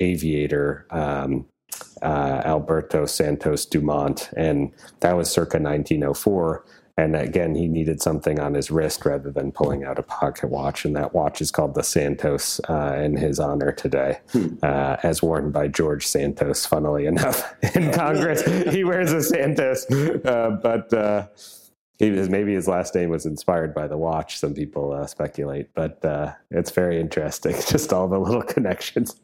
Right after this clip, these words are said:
Speaker 2: The, so the pocket watch, does it go out of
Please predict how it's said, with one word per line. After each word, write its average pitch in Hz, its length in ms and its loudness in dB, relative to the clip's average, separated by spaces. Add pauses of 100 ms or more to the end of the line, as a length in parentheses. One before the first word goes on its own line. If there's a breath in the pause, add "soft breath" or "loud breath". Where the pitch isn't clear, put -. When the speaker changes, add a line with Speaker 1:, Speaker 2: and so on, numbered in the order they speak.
(140)
Speaker 2:
The, - 420 -2
so 143 240 0
the - 240 -2 (180)
pocket 175 440 -2
watch, 117 440 -2
does 113 180 0
it - 180 -4
go 110 400 0
out 135 340 0
of 110 400 0